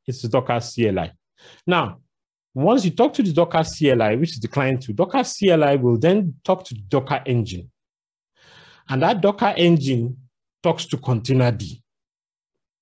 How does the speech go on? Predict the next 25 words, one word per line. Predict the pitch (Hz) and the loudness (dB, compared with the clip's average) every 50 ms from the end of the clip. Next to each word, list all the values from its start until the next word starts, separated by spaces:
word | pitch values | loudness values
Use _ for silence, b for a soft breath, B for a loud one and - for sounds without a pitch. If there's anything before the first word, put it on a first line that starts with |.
| _ _ _ _ B B B B B B B B | _ _ _ _ B B B B B B B B
Now, | 156 165 139 113 - - _ _ - - | 0 0 0 0 -6 -12 _ _ -4 0
Container | 165 156 135 - 202 220 233 247 262 | 0 0 2 2 2 2 4 4 2
D | 208 165 135 143 143 151 180 196 - - _ _ - 120 | 2 2 0 2 2 2 2 0 -2 -12 _ _ -6 -2
then | 135 151 - - | -2 -2 -2 -2
executes, | - 156 135 127 131 143 131 - - - 220 226 220 208 170 - - - - - _ - | -4 -4 -2 -2 -4 -6 -8 -10 -8 0 2 2 2 2 -2 -6 -14 -16 -16 -20 _ -2
uh, | 151 147 147 143 143 139 139 131 131 127 120 117 117 117 117 113 110 110 110 113 110 107 104 104 104 101 95 92 - | 0 2 2 4 4 4 4 4 4 4 4 2 2 2 2 2 2 2 2 2 2 0 0 -2 -2 -4 -6 -8 -4
prepares | - 143 - - - 170 196 202 208 202 202 - - - - - - _ - | -4 -4 -4 0 2 2 4 4 4 2 0 -4 -10 -10 -12 -14 -18 _ -10
the | 135 127 143 135 | -4 -2 0 0
instruction | 127 123 - - 170 175 170 - 160 | 0 -2 0 2 2 2 2 2 0
and | 139 123 113 110 - | 0 0 -2 -2 -2
passes | 151 156 - 165 160 - - | -2 -2 0 0 -2 -2 -2
it | 139 127 | -6 -6
to | - - | -4 -4
run | 107 110 131 127 131 123 | 0 2 2 4 2 2
C. | - - - - 95 80 - _ _ _ B B B B B - | 0 -2 -6 -6 -8 -8 -10 _ _ _ B B B B B -4
And | 127 123 131 135 | -2 0 2 2
run | 156 180 196 185 | 2 2 2 2
C | - - - 160 156 151 - _ - | 0 -2 -4 -4 -4 -4 -6 _ 0
talks | 202 180 170 - - - - | 0 0 0 0 -8 -16 -6
to | - 117 | -6 -4
the | 110 113 | -2 -2
Linux | 107 113 117 113 117 113 - - | 0 0 0 -2 -2 -6 -8 -14
kernel. | _ - 98 92 82 71 87 87 _ _ _ _ _ _ _ _ _ b b b b b b b b b - | _ -10 -8 -8 -8 -12 -14 -20 _ _ _ _ _ _ _ _ _ b b b b b b b b b -2
But | 127 151 143 123 113 | 0 0 0 0 2
this | 190 226 - - | 0 0 0 -2